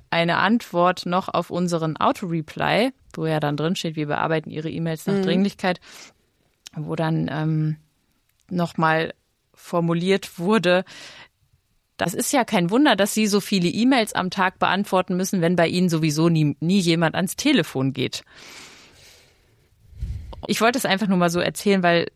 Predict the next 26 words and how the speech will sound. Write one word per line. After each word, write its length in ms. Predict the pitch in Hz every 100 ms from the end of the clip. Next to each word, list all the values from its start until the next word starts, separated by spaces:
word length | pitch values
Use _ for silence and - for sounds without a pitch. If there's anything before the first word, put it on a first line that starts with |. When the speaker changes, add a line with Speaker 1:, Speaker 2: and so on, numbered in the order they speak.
| - _
Speaker 1:
das 280 | 180 185 -
ist 80 | -
so 100 | 190
unnötig. 640 | 202 220 156 - 147 - - - - - - _ _ _ _ - -
Ne? 380 | 175 190 175 95 _ _ _ - _ -
Wenn, 520 | 190 196 165 175 180
wenn 360 | 196 226 220
was 180 | 190 185
wirklich 320 | 196 196 185
dringend 300 | - 208 233
ist, 160 | 202 -
dann 100 | 175
erkennt 340 | 165 - 208
unser 380 | 185 175 175 170
Team 220 | - 202
das 180 | 190 175
sehr 160 | 175 165
gut 220 | 185 214
und 240 | 170 160
dann 180 | 170 165
wird 140 | 180 185
das 180 | 175
auch 80 | -
schnell 240 | - 175 165
beantwortet. 720 | - 185 - 180 - - -
Aber 300 | 170 170